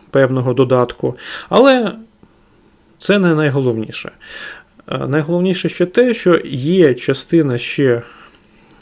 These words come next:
е, діяльності, яку він дуже-дуже класно робить. Ну, наприклад, нещодавно була новина, що чат Джі Пі Ті,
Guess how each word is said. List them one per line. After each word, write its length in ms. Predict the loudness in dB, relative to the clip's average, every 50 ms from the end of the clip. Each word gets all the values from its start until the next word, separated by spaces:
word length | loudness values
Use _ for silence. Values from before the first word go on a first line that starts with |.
| -12 -10
е, 160 | -8 -6 -4
діяльності, 680 | 0 0 2 2 2 0 0 -2 -4 -4 -6 -6 -6 -6 -8 -14 -18 -12 -6 -4
яку 320 | -4 -4 -2 -2 0 0
він 400 | 2 2 2 2 2 2 0 -2 -8
дуже-дуже 760 | -8 0 2 4 4 4 4 2 2 0 -2 -2 -2 -2 -2
класно 460 | -2 0 2 2 2 0 -2 -4 -6
робить. 300 | -6 -6 -8 -10 -6 -2
Ну, 100 | 2 4
наприклад, 600 | 4 4 4 2 0 -2 0 0 0 0 -2 -4 -12 -18 -18 -18 -14 -8 -4
нещодавно 680 | -4 -4 -4 -4 -6 -4 0 0 2 2 2 2 0
була 240 | 2 2 0 2 2
новина, 360 | 0 0 0 0 0 -2 -2
що 140 | -2 -4 -6
чат 260 | -4 -2 -2 -2 -2
Джі 120 | -2 -6 -6
Пі 140 | -6 -8
Ті, 300 | -8 -4 -2 -2 -2 -2